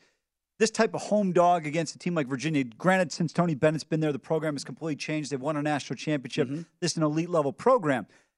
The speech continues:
Speaker 1: Syracuse has been competitive. They got good shooters. Edwards. Um,
Speaker 2: Girard.
Speaker 1: Gir-, Joe Girard, tremendous. By the way, Joe Girard never met a pass he liked in
Speaker 2: Oh,
Speaker 1: his
Speaker 2: he's,
Speaker 1: life.
Speaker 2: he's got the green light go.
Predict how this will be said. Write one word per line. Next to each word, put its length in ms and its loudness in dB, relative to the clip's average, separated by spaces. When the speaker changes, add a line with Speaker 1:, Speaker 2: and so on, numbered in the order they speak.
Speaker 1:
Syracuse 520 0
has 120 -2
been 220 -2
competitive. 400 -2
They 60 -8
got 240 -4
good 180 -4
shooters. 480 -4
Edwards. 500 2
Um, 200 4
Speaker 2:
Girard. 500 2
Speaker 1:
Gir-, 200 -2
Joe 240 4
Girard, 400 2
tremendous. 500 2
By 140 4
the 60 2
way, 80 0
Joe 180 4
Girard 400 2
never 160 -2
met 160 2
a 20 0
pass 260 0
he 100 -8
liked 260 0
in 80 -2
Speaker 2:
Oh, 20 -4
Speaker 1:
his 60 -4
Speaker 2:
he's, 80 2
Speaker 1:
life. 260 0
Speaker 2:
he's 400 -6
got 200 2
the 60 -18
green 220 -4
light 200 -4
go. 300 -4